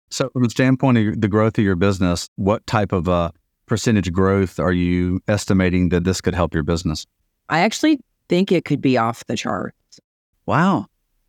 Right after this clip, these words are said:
Speaker 2: I really do, because of the interest of it. I mean, we've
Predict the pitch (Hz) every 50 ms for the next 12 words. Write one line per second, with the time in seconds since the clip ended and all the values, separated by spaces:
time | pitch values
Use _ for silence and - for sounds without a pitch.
0 | _ _ _ _ - 151 151 156 147 147 156 156 151 156 151 147 135 - 143 139
1 | 131 120 117 120 127 - _ - 147 143 - 170 160 139 160 156 135 143 143 -
2 | - 143 147 151 - - 160 151 147 143 - - - - - - - _ _ 139
3 | 139 135 131 139 131 131 123 - - - - 135 139 135 135 131 120 139 139 143
4 | 143 131 - -